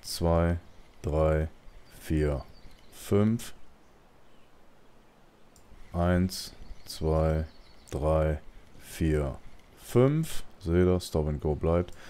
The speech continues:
Eins, zwei, drei, vier, fünf.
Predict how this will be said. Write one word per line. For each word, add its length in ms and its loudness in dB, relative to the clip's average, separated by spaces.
Eins, 520 0
zwei, 540 0
drei, 460 0
vier, 580 -2
fünf. 640 2